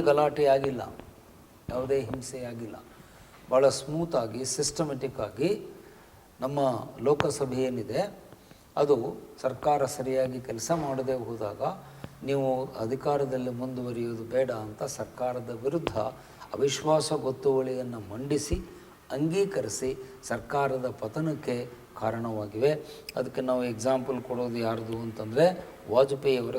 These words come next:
ಸರ್ಕಾರ, ಅಟಲ್ ಬಿಹಾರಿ ವಾಜಪೇಯಿ ಅವರ ಸರ್ಕಾರ ಕೇವಲ ಒಂದೇ ಮತದ ಅಂತರದಿಂದ, ವಾಜಪೇಯಿ ಗವರ್ನಮೆಂಟ್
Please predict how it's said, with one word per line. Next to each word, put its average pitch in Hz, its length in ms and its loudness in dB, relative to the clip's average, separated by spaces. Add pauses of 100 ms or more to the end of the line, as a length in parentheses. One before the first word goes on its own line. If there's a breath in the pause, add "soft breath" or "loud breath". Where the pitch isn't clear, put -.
(120)
ಸರ್ಕಾರ, 104 320 -6 (480)
ಅಟಲ್ 127 360 0
ಬಿಹಾರಿ 110 420 2 (560 loud breath)
ವಾಜಪೇಯಿ 123 480 0
ಅವರ 113 240 -2
ಸರ್ಕಾರ 107 520 0 (920 loud breath)
ಕೇವಲ 160 400 8 (800)
ಒಂದೇ 160 380 6 (120)
ಮತದ 143 320 4 (160)
ಅಂತರದಿಂದ, 127 640 4 (320)
ವಾಜಪೇಯಿ 120 480 4 (560)
ಗವರ್ನಮೆಂಟ್ 127 520 2